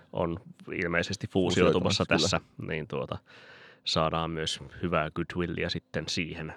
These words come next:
Speaker 1: kun, ää, mitkä ne perustelut nyt suurin piirtein sta-, saattaisivat olla, niin kuin Pitchforkissa tässä on kirjoitettu, että,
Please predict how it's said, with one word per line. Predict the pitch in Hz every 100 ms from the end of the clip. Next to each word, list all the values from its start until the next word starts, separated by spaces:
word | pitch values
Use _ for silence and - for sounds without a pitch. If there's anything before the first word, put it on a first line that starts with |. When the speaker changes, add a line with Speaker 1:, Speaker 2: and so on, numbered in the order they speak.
| - -
Speaker 1:
kun, | 82 80 - _ - _ _ -
ää, | 80 73
mitkä | 80 80 -
ne | 82
perustelut | 90 85 - 85
nyt | 92 87
suurin | 92 87
piirtein | 85 87 85 85
sta-, | - -
saattaisivat | 90 85 92 85 98
olla, | 92 85
niin | 80 95
kuin | -
Pitchforkissa | 92 - 92 92 -
tässä | - 101
on |
kirjoitettu, | 95 90 87 - -
että, | -